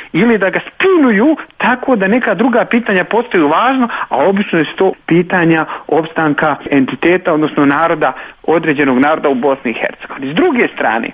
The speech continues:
na ovim izborima nacionalna retorika će biti onoliko dominantna koliko to budu dozvolili ljudi iz međunarodne zajednice, odnosno iz Federacije B I H. U Republici Srpskoj apsolutno postoji konsenzus da je Republika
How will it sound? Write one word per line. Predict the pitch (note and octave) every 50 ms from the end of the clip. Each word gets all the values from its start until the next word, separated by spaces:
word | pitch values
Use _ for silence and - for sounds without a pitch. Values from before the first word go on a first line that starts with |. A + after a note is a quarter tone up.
| - -
na | - D#3+ F3
ovim | A3 B3+ C4+ B3 G#3 A3
izborima | A#3 A3 G#3 G#3 F#3 E3 C#3 C3 B2 A#2+ - - - - - - -
nacionalna | - F#3+ A3+ A3+ - - G#3+ G3 F#3+ F#3+ F3+
retorika | F3+ F3 E3 - - G#3 A3 A3 - E3+
će | - - F3+
biti | F#3+ G#3 - - F#3+
onoliko | F#3 F#3 G3+ B3 B3 - - F#3+ F#3
dominantna | - D#3+ D3+ D3+ D3+ F#3 G#3 G#3+ G#3 - F#3+ D#3+ - - -
koliko | - G3+ G#3+ A3 G#3+ - - D#3+
to | - - - A3 G#3 F3 C#3+ C#3
budu | G3 A3+ F#3+ E3+ F3+ E3+ D#3 - - -
dozvolili | C#3 D3 C#3 D3+ F3 G3+ G#3+ G3+ F3+ D#3+
ljudi | F3 G#3+ A#3 G#3+ F3+ G3 F3 D3 - - - -
iz | - F3+ F#3 D#3+
međunarodne | E3 D#3 C3+ D3 C#3+ D#3 F3 G3+ G3+ F3+ E3 D#3 C#3 C3
zajednice, | F#3 G#3+ A3 G#3+ G#3 G3 - - - - -
odnosno | - F3+ F#3+ F3+ F3+ E3+ - - E3+ E3+
iz | D#3 - -
Federacije | - D3 C3+ C#3+ C#3 D3 E3 F3 E3+ - - - - C#3+ C3 - - - - -
B | - C3 D#3+
I | E3+ D#3 C3
H. | - - - A#2+ G2 F#2 - - - _ - -
U | - D3
Republici | D#3 D#3 D3+ - A3 A#3+ A3+ G#3+ F#3+ - - -
Srpskoj | A#3+ A#3 G3 - - - C#3+ B2 - - - -
apsolutno | - - - - - D3 F#3 A#3 A3+ - G#3
postoji | E3 - C#3+ D3 D3 - - F#3+
konsenzus | D#3 - C#3 C3 - - B2+ B2+ B2+ B2 - F3 D#3
da | D3+
je | B2+ A2+
Republika | A2+ - - D3+ E3 E3 D#3+ - -